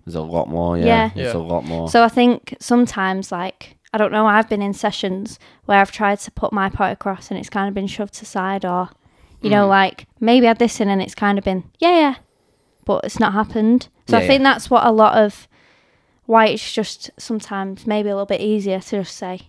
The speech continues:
Speaker 2: "Yeah, we'll just let them produce it and I'll sing on it."
Speaker 3: Mm.
Speaker 2: But I think, I think it's just part of it, isn't it?
Speaker 3: But I suppose when you've got your foot in on being an artist yourself,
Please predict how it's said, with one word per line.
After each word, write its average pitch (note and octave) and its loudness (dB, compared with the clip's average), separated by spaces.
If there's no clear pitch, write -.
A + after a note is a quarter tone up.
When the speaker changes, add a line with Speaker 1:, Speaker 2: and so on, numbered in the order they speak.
Speaker 2:
"Yeah, F#3+ -2
we'll G#3+ -8
just G3+ -10
let G#3 -4
them F#3+ -6
produce G3 -10
it - -10
and G#3 -6
I'll F#3+ -4
sing G#3+ -8
on F#3+ -6
it." - -12
Speaker 3:
Mm. B2+ -10
Speaker 2:
But - -8
I - -8
think, C4 0
I A#3+ 2
think C#4 4
it's - -8
just - -12
part - -4
of G#3+ -8
it, B3 -8
isn't A#3 -6
it? A#3 -4
Speaker 3:
But D3+ -4
I - -4
suppose F3 0
when D#3+ 0
you've C#3+ -2
got A2+ -4
your C3 -4
foot - -6
in G2 -8
on C#3 -4
being C3+ -2
an B2+ -2
artist B2+ -6
yourself, B2 -6